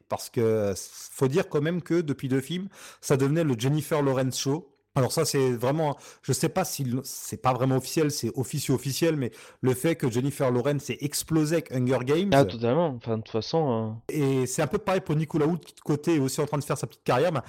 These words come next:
Speaker 1: ça, ça les a poussés à mettre, euh, plus l'accent sur Mystique et le Fauve. Bon, Mystique qui est aussi un perso populaire et intéressant, mais,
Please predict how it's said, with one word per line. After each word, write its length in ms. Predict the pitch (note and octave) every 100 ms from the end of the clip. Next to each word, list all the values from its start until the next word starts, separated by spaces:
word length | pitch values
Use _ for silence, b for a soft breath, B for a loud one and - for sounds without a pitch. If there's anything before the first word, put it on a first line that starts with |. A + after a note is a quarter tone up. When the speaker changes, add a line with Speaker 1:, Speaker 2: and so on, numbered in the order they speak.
| B B
Speaker 1:
ça, 320 | - C#3+ C3+
ça 140 | - D#3
les 180 | D3 C#3+
a 40 |
poussés 540 | D3 D#3+ - F3+ F3+ -
à 320 | D#3+ D3+ - b b _
mettre, 460 | B2 C3 D3 - C#3
euh, 260 | A#2+ A#2 A2+
plus 300 | - D3+ C#3+
l'accent 340 | C3+ - D3
sur 240 | - D#3+
Mystique 400 | D3+ D3 - D3
et 40 | B2+
le 60 |
Fauve. 400 | A2+ E3 F3 C#3 -
Bon, 100 | B2
Mystique 360 | B2 B2 D3+ -
qui 160 | C3
est 40 | C3
aussi 220 | A#2+ C3
un 80 | A#2+
perso 300 | B2 - B2+
populaire 360 | C3 - C3
et 40 | B2
intéressant, 520 | A#2 B2 A#2 - D#3
mais, 220 | C#3